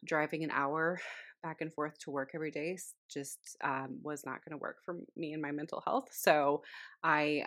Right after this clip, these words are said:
started doing contract work right out of college and did that for a while. And then after that, got a job at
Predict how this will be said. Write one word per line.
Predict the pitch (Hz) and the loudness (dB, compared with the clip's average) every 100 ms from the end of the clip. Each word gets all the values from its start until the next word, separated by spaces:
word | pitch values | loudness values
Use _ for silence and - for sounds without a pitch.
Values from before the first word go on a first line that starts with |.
| - | -4
started | - 151 147 143 - - | 2 4 6 4 0 -6
doing | - 135 135 131 | -4 -2 -2 0
contract | 127 95 98 78 - | 0 0 0 0 0
work | 57 - - _ | -4 -4 -12 _
right | 151 135 | 2 4
out | 131 | 4
of | 131 | 0
college | - 76 76 - - - _ - - _ | 0 2 2 -2 -6 -12 _ -20 -20 _
and | 151 143 139 143 | -4 -2 0 0
did | 156 151 | 0 4
that | 156 160 | 4 6
for | 160 | 4
a | 151 | 4
while. | 143 139 139 135 147 _ _ _ 156 | 4 4 4 2 0 _ _ _ -2
And | 151 151 | 0 2
then | 147 143 139 139 - | 2 0 0 0 2
after | 151 - 156 | 2 2 -4
that, | 143 135 - | 0 0 2
got | 143 135 - | 4 4 4
a | 147 143 139 147 - - | -2 -2 -2 -4 -8 -12
job | - 139 135 135 - | 0 4 4 2 -2
at | 131 127 | -4 -4